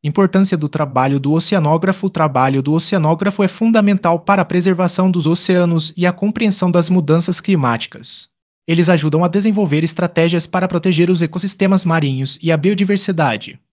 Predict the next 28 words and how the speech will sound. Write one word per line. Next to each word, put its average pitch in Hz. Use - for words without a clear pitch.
Além 139
disso, 170
suas 226
pesquisas 190
podem 202
levar 175
a 170
novas 175
abordagens 175
em 196
conservação 185
e 190
gestão 170
de 151
recursos. 151
Salário 151
e 190
oportunidades 190
de 147
carreira. 147
Os 175
salários 151
de 151
um 175
oceanógrafo 180
podem 214
variar 156
bastante, 165